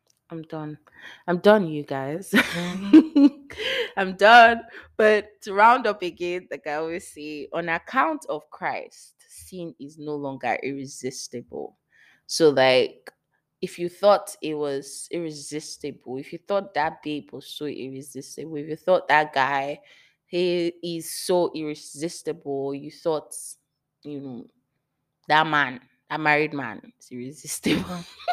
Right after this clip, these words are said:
It's no longer, like, sin is no longer irresistible because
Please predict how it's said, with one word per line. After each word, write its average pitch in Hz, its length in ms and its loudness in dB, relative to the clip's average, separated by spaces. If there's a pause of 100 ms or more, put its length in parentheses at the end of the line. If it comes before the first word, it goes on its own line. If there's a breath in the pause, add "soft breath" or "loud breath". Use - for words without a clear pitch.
(1700 loud breath)
It's 208 160 -14
no 226 160 4
longer, 208 380 2
like, 165 200 -2
sin 240 360 -4
is 190 120 -6
no 190 140 -2
longer 180 240 -2
irresistible 160 800 -6
because - 960 -8